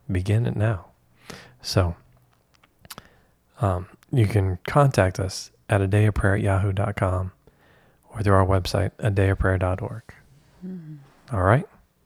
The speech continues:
Speaker 1: We'd love to hear from you. So please reach out, contact us.
Speaker 2: Mm-hmm.
Speaker 1: And with that, can I get someone to close out in prayer, please?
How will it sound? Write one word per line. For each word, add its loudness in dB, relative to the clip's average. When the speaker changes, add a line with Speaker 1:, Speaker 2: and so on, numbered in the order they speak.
Speaker 1:
We'd -2
love 2
to 0
hear -2
from -10
you. -12
So -10
please 0
reach -4
out, -4
contact -2
us. -20
Speaker 2:
Mm-hmm. -18
Speaker 1:
And -4
with 2
that, -4
can -2
I 4
get -2
someone -4
to -8
close -4
out -8
in -12
prayer, -10
please? -18